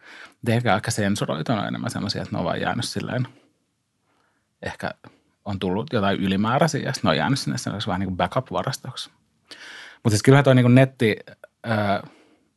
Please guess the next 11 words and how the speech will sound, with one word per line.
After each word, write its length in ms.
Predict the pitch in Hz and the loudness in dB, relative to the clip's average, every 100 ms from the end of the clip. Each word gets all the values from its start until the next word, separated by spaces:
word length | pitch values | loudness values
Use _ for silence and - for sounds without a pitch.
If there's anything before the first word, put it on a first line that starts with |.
| _ _ _ _ _ | _ _ _ _ _
kyllä 180 | - 113 | -2 0
se 180 | 104 107 | 2 2
jonkun 480 | 120 127 117 107 110 | 0 0 2 2 2
verran 320 | 131 170 160 | 4 4 2
sensuroi 520 | - 107 135 147 101 | 2 0 0 -2 -2
silleen, 320 | 147 - - 160 | -2 -4 -4 -4
niinku, 140 | 131 | -2
että 160 | 101 - | -4 -4
itekin 300 | 98 - 101 | -6 -2 0
miettii, 460 | 98 120 - - | 2 0 -4 -10
että 280 | 156 - 151 | -10 -10 -12